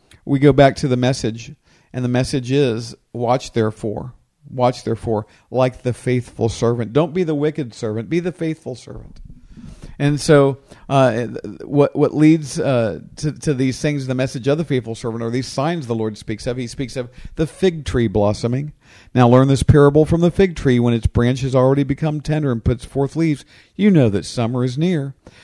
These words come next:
So you also, when you see all these things, know that it is near at the doors. Assuredly, I say to you, this generation will by no means pass away till all these things take place."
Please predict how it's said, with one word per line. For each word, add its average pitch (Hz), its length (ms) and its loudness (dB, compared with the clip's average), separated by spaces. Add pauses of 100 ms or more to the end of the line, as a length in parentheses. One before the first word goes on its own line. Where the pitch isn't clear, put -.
(140)
So 127 340 4
you 143 240 4
also, 170 340 4
when 120 160 2
you 123 80 0
see 135 180 0
all 127 180 6
these 147 200 2
things, 147 260 -2
know 127 140 4
that 123 200 2
it 139 120 2
is 139 160 0
near 160 280 2
at 135 180 4
the 165 80 0
doors. 175 560 6 (300)
Assuredly, 165 420 6
I 165 80 10
say 190 180 6
to 180 80 4
you, 165 80 8
this 156 220 2
generation 175 520 4
will 180 100 4
by 170 160 6
no 175 200 4
means 180 220 -4
pass 190 320 4
away 190 240 4
till 185 160 0
all 165 100 4
these 170 220 0
things 175 220 -4
take 175 200 -2
place." 190 480 -4